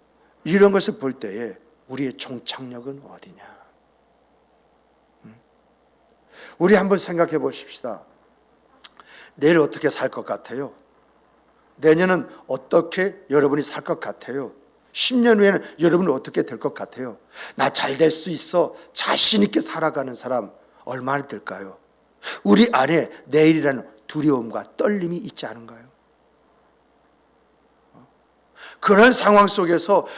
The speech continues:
여러분과 제가 오늘을 맞이하고 내일을 바라보면서 앞을 향해서 지금 가고 있는 것이거든요. 그런 여러분과 제게, 그런 여러분과 제게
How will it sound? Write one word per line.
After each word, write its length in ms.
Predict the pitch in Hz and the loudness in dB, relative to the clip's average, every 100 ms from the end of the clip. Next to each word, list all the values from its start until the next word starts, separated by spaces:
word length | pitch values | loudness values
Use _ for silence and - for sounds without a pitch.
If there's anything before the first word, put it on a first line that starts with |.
| - 175 | -8 2
여러분과 920 | 196 208 240 262 185 151 156 120 - - | 6 8 6 4 2 2 2 0 -8 -4
제가 340 | - 214 214 226 | 2 4 6 6
오늘을 500 | - 262 320 349 349 | 8 8 10 10 8
맞이하고 800 | 226 185 180 147 135 170 180 - - | 6 4 2 2 0 0 -2 -2 -6
내일을 460 | 156 214 311 392 370 | 4 8 10 12 10
바라보면서 920 | - 254 220 220 208 190 190 226 233 - - | 8 8 8 6 4 4 6 6 6 -2 -2
앞을 380 | 139 - 190 175 | 0 0 0 0
향해서 280 | 151 143 | 2 -2
지금 160 | - 127 | -6 -8
가고 300 | - - 135 | -8 -6 -6
있는 220 | 127 127 113 | -8 -8 -12
것이거든요. 600 | 104 - 107 - 95 95 _ _ _ _ _ _ _ _ _ _ _ _ _ _ - | -14 -16 -20 -20 -20 _ _ _ _ _ _ _ _ _ _ _ _ _ _ _ -4
그런 300 | - 269 311 | 2 6 8
여러분과 400 | 254 208 220 220 | 8 6 2 2
제게, 600 | - 170 160 185 127 - _ _ _ _ _ _ _ - | 0 -6 -6 -6 -8 -10 _ _ _ _ _ _ _ -2
그런 260 | - 311 311 | 6 8 8
여러분과 380 | 269 269 269 | 8 8 4
제게 540 | - 220 214 226 196 | 4 6 8 8 6